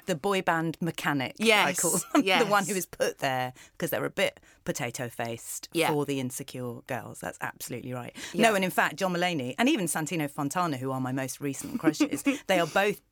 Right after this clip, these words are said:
Speaker 1: sort of better looking probably than the ones I, certainly than the real life boys I went for.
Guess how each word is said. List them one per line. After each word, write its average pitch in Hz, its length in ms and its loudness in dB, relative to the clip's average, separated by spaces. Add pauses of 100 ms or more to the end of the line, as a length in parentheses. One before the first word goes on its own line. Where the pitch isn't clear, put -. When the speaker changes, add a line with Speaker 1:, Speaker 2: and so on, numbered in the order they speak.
(220)
Speaker 1:
sort 202 260 0
of - 160 -8
better 156 280 -2
looking 139 460 -2
probably 127 320 -8
than 127 180 -8
the 127 80 -4
ones 123 340 -6
I, 123 280 -8 (560)
certainly 190 340 2
than 160 140 0
the 147 80 0
real 151 280 0
life 151 320 -2
boys 110 280 -10
I 117 40 -10
went 117 300 -14
for. 117 260 -16